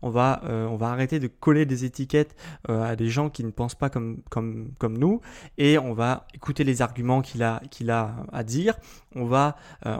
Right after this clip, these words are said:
on va s'intéresser au passé des gens, parce que c'est un moyen du coup très important et un très bon moyen pour connaître pourquoi ils ne pensent pas comme toi dans le présent. Ok ? Euh, le passé, c'est un excellent moyen de connaître le présent. Donc, euh, donc on va écouter, on va, on va justement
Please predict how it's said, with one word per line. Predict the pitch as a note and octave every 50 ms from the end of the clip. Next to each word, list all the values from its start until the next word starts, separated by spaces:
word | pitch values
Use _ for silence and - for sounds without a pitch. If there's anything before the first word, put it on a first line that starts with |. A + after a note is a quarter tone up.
| A#2
on | A2 A2
va | A2 A2+
s'intéresser | - D3 C#3+ C3+ D3+ C#3 C#3+ C#3+ - - C#3+
au | B2+ A2+
passé | - - C#3+ C3 - C#3+
des | C3+ C3 C3 B2+
gens, | B2 D3+ F#3 G3+
parce | - -
que | -
c'est | A#2+ - -
un | A#2
moyen | A#2 A#2 B2+ C#3+ D3+ D3 C3+
du | B2 A#2 A#2
coup | - - C#3
très | C3 - - - - F#3+ F#3+ E3+
important | D#3 C#3+ B2+ D3+ B2 - - C#3+ D#3+ G3 A#3 - - - - - -
et | - C3 B2 B2
un | A#2+ A2+ A2+
très | - - F3+ F#3
bon | E3 D3 D3 C#3+
moyen | C#3 B2+ A#2+ A#2 B2 C#3+ F3 G3 - - - - -
pour | - C#3+ -
connaître | - D3+ C#3+ C#3 F3 F#3 - -
pourquoi | - - - D3+ - - D3+ D3+ E3 E3 - -
ils | C3+ C3
ne | B2 B2
pensent | A#2 - C3 B2 -
pas | - - D3
comme | - - A#2+ A2+ A2
toi | - C3+ C#3 D#3+ F3+ - - - - - -
dans | - C#3
le | B2+ C3
présent. | - - D3 C3+ A#2+ A2+ - - _ - - - - -
Ok ? | - C#3 D3 C#3+ - - - - - - -
Euh, | -
le | A#2+ A2
passé, | G#2 - - D3 C#3+ - E3
c'est | D#3+ - C#3
un | A2+ A#2
excellent | C3 C3+ - - C#3 C3+
moyen | C3 C3 C3 C#3
de | C#3 C3
connaître | - B2 B2 C3+ - - - - - - - - -
le | - C3+ B2
présent. | - - C#3 B2 A#2 G2+ - _ - - _ - -
Donc, | - C3 B2 - - - - - -
euh, | C3 A#2+ A2+ A2+
donc | A2+ C3+ C#3 E3
on | E3
va | D3+ D3 D3+
écouter, | D3 - D3 C3 - C#3 D3+ F3+ B3 D4+ D4 A#3
on | A#2+
va, | A2+ A#2 A#2 A#2 - - - -
on | B2 A#2
va | A2 A#2 A#2+ A#2+ A#2
justement | A2+ A2 - - B2 B2 C3+ C#3 C#3 C#3